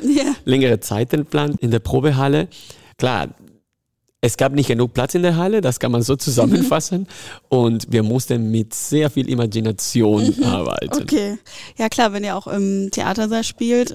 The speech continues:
Speaker 1: so groß ist die Probebühne natürlich nicht. <laughs> Der ist hier schon recht groß. Bei Märchen im Grand Hotel warst du choreografische Assistenz und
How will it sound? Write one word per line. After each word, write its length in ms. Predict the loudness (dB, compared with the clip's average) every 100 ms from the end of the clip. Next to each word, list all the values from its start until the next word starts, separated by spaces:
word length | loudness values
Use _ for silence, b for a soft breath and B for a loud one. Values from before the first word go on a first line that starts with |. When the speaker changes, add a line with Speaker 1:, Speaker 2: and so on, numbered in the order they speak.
| -6
Speaker 1:
so 120 | -4
groß 280 | -4 -6 -8
ist 100 | -10
die 60 | -12
Probebühne 540 | -10 -10 -6 -2 -2
natürlich 340 | -2 0 0 0
nicht. 220 | -2 -4
<laughs> 880 | -6 -4 -6 -4 -4 -4 -8 -12 -8
Der 120 | -4 -4
ist 120 | -2
hier 100 | -4
schon 400 | -2 -2 -2 -2
recht 180 | -2 -2
groß. 380 | -2 -2 -2 -4 -12 B B B B B
Bei 240 | 0 2
Märchen 400 | 2 0 0 -2
im 80 | -4
Grand 280 | -6 -2 -2
Hotel 280 | -2 -2 -2
warst 380 | 0 0 -2 -4
du 420 | -2 0 -2 -4
choreografische 760 | -8 -4 -4 -2 -4 -4 -4 -6
Assistenz 520 | -6 -8 -8 -10 -10
und 160 | -10